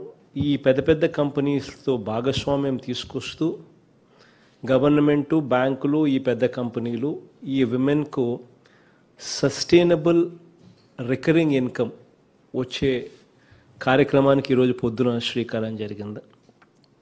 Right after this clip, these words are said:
దాదాపుగా పదకొండు వేల కోట్ల రూపాయలు సంవత్సరానికి వరుసగా నాలుగేళ్ళంటే నలభై నాలుగు వేల కోట్ల రూపాయలు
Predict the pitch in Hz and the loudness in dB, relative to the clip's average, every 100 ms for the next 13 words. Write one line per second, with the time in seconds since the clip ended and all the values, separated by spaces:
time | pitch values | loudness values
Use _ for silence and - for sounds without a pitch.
0 | _ _ _ _ _ _ _ _ _ _ | _ _ _ _ _ _ _ _ _ _
1 | _ _ _ _ _ _ _ _ _ _ | _ _ _ _ _ _ _ _ _ _
2 | - 135 131 139 135 143 139 131 131 131 | -2 2 6 6 6 2 4 4 4 4
3 | 123 123 139 139 139 135 139 127 123 139 | 4 4 4 4 2 2 4 2 4 4
4 | 143 143 117 - - _ _ _ _ _ | 6 4 2 -2 -14 _ _ _ _ _
5 | _ _ _ _ _ - - 131 135 - | _ _ _ _ _ -8 0 2 2 4
6 | 135 139 143 147 127 - - _ _ _ | 4 4 2 0 -2 -2 -16 _ _ _
7 | _ _ _ _ _ _ _ 123 127 - | _ _ _ _ _ _ _ 0 2 4
8 | 139 143 131 131 127 135 135 131 151 135 | 4 4 4 2 2 2 2 0 0 0
9 | 123 123 123 120 117 113 117 135 131 131 | 0 0 0 0 -2 0 0 2 0 0
10 | 120 117 117 117 127 123 113 | -2 -2 -4 0 2 2 -2